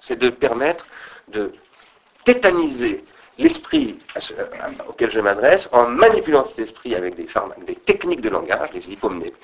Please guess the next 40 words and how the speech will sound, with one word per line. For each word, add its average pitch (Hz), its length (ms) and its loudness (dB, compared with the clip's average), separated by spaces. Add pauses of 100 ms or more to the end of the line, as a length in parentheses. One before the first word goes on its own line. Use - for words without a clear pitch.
(300)
des - 160 -14
hypomnématas, 107 760 -4 (540)
à - 60 -20
travers 101 260 -4
une 85 200 -6
hypomnésis, 101 720 -6 (320)
et 120 100 -4
donc 165 220 6
de 123 60 2
dissocier 151 520 0
la 107 80 2
cité, 185 300 0
de 151 100 -2
détruire 135 580 4
la 101 120 4
citoyenneté, 92 600 -6
de 98 100 -6
détruire, 107 500 -4
euh, 82 200 -4 (300)
de 90 80 -12
détruire 92 320 -12
toutes - 180 -16
les 95 80 -10
relations 85 320 -8
sociales, 113 400 -4
de 98 100 2
menacer 107 640 0
radicalement 90 720 -8 (100)
la - 100 -16
cité. - 280 -20 (1120)
Mais - 180 2
en - 100 4
même - 200 0
temps, 214 240 6 (420)
ma 104 260 2
thèse, 240 420 4 (220)
qui - 120 -8
n'est 196 100 -2
pas 262 200 6
celle, 85 240 -4